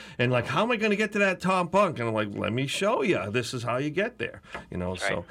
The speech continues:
Speaker 2: right.
Speaker 1: uh, no, so you're right. It's a real important step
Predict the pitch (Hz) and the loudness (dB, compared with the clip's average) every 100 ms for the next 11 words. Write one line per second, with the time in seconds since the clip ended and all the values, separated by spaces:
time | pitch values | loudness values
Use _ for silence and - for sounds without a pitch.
0 | - - - - 110 107 - 107 101 104 | -18 -14 -10 -4 0 0 0 0 2 4
1 | 120 127 101 92 - 92 98 110 107 101 | 4 2 0 -6 -6 -6 0 0 0 0
2 | 110 95 90 - 101 98 | 0 -2 -2 -4 -2 -2